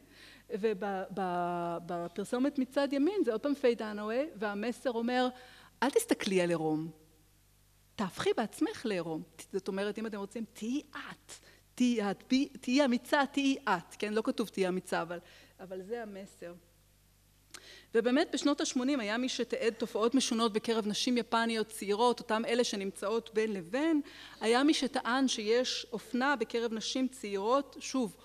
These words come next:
אורבניות, משכילות, עשירות, לא בקרב כולן, לנסוע לחו"ל על מנת להתנסות בחוויות מיניות חד פעמיות עם גברים לא יפנים. והתקשורת העניקה להם את הכינוי הנוראי,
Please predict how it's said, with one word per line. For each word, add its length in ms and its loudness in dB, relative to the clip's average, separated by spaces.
אורבניות, 920 0
משכילות, 800 0
עשירות, 680 0
לא 180 2
בקרב 420 -4
כולן, 220 -4
לנסוע 480 6
לחו"ל 640 4
על 120 -2
מנת 320 -4
להתנסות 640 -2
בחוויות 540 -2
מיניות 400 0
חד 320 -4
פעמיות 640 0
עם 140 -2
גברים 380 0
לא 140 0
יפנים. 540 -6
והתקשורת 640 -6
העניקה 360 4
להם 280 8
את 120 -2
הכינוי 540 4
הנוראי, 640 0